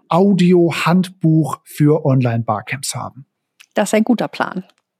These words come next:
Speaker 1: Da ist die Zielgruppe natürlich alle, die so ein Online-Barcamp oder eine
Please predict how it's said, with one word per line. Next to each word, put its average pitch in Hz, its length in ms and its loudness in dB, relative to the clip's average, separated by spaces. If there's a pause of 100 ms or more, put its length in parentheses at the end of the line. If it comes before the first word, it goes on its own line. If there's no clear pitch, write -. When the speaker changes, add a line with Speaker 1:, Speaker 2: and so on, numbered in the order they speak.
(1400)
Speaker 1:
Da 147 140 2
ist - 120 -4
die 147 80 0
Zielgruppe 233 540 0
natürlich 151 600 0
alle, 190 320 2
die 160 260 0
so 147 140 -2
ein 135 60 -4
Online-Barcamp 147 920 0
oder 139 140 0
eine 127 200 -4